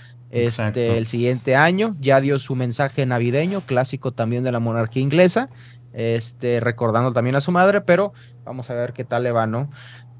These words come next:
Speaker 1: Ahora, Josué, pasemos a temas un poquito más tecnológicos.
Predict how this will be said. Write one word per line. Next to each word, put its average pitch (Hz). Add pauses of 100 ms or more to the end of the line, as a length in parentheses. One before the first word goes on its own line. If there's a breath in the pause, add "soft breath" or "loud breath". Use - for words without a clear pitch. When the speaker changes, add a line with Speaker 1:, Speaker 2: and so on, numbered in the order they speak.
(180)
Speaker 1:
Ahora, 208
Josué, 214
pasemos 208
a 175
temas 190
un 196
poquito -
más 214
tecnológicos. 175